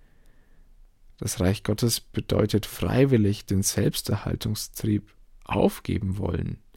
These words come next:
Also im Vorausdenken leben,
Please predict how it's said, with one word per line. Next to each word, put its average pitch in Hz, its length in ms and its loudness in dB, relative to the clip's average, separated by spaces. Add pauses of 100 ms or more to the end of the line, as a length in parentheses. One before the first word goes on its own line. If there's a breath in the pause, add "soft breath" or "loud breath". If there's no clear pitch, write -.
(580 soft breath)
Also 107 320 4 (560 loud breath)
im 120 140 2
Vorausdenken 104 1000 4
leben, 98 480 2